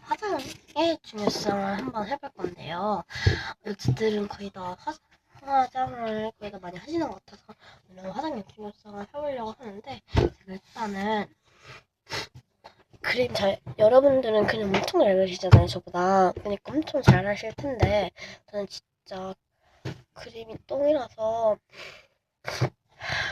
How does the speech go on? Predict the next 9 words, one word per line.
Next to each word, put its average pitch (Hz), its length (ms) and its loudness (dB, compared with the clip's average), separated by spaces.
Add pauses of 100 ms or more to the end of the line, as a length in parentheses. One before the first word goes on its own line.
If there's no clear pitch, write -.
(1700)
이렇게 - 220 -12
그렸고요. 226 460 6 (640)
이렇게 214 60 0
손도 302 640 0
지금 202 720 2
다 - 120 -16 (140)
부었어요. 196 1120 4 (560)
어제까지만 214 640 0
해도 240 120 -10